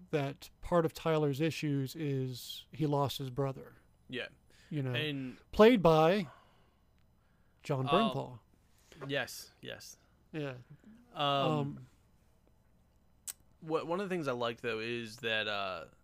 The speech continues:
Speaker 2: 'cause I know I didn't catch it at first, but I, I, you know, the, when I paid a little bit closer attention, those guys that they pretty much were chasing him the whole movie, uh, Duncan and Rat Boy, um,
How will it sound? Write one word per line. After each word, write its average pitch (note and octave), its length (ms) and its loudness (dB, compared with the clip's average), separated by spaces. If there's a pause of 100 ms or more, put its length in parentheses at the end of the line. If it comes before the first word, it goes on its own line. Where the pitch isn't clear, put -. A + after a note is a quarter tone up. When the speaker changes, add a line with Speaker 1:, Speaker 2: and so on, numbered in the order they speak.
(800)
Speaker 2:
'cause C3+ 200 -4
I C3 100 -2
know D3+ 120 0
I E3 60 0
didn't D#3 180 -2
catch C3+ 160 -4
it C3 40 -4
at G#2+ 120 -6
first, B2 400 -4
but A2+ 100 -8
I, A2 240 -4
I, - 20 -4 (140)
you B2+ 160 -8
know, A2+ 80 -10
the, A#2 80 -8 (160)
when B2 120 -8
I A2+ 80 -4
paid B2 180 -6
a A#2+ 40 -6
little A2 140 -8
bit F#2+ 60 -14
closer A2+ 260 -8
attention, G2+ 460 -12 (440)
those B2+ 200 -4
guys B2+ 520 -2
that G#2+ 260 -10
they A#2+ 100 -10
pretty C3 200 -8
much A2 100 -8
were G#2+ 60 -14
chasing C3 300 -2
him G#2+ 60 -8
the G2+ 60 -8
whole G#2+ 140 -8
movie, G#2+ 400 -6
uh, F#2 120 -8
Duncan G#2+ 440 -8
and F#2+ 140 -12
Rat G#2+ 240 -4
Boy, G2+ 260 -8 (640)
um, F#2+ 460 -6